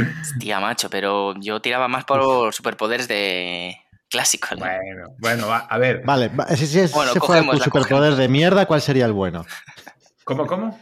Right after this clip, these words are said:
Speaker 2: Si ese fuera tu superpoder de mierda, ¿cuál sería el
Speaker 3: Vale.
Speaker 2: bueno?
Speaker 3: Vale, a ver, sí, superpoder bueno. Em, tenía un amigo que me hacía mucha gracia,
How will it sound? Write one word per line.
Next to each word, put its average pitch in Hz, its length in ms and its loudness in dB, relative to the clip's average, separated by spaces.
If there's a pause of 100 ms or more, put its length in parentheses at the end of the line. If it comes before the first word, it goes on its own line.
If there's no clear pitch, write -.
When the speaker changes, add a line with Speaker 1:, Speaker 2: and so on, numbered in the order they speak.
Speaker 2:
Si - 100 -2
ese 143 140 2
fuera 147 280 2
tu - 80 -2
superpoder 120 520 2
de 131 100 4
mierda, 147 400 2 (120)
¿cuál 139 120 2
sería 143 280 2
el 120 40 4
Speaker 3:
Vale. 110 120 2
Speaker 2:
bueno? 104 240 0 (440)
Speaker 3:
Vale, 123 200 0
a 110 60 2
ver, 120 300 -2
sí, 156 220 -2
superpoder 156 460 0
bueno. 110 260 -2 (120)
Em, 107 840 -2 (680)
tenía 151 220 0
un 190 80 4
amigo 185 260 0
que 165 80 -6
me 151 100 -4
hacía 151 180 -4
mucha 135 200 -8
gracia, 143 460 -4